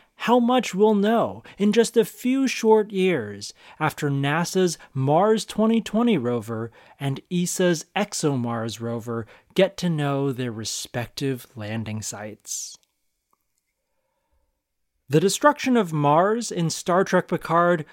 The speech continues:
certainly pained me to watch.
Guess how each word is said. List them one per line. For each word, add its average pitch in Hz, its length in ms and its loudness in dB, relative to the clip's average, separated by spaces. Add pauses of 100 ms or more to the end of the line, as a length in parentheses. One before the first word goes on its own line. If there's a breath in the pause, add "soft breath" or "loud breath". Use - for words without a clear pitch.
(320 soft breath)
certainly 202 840 0
pained 151 560 -2
me 127 300 -2
to 131 160 -4
watch. 110 640 -8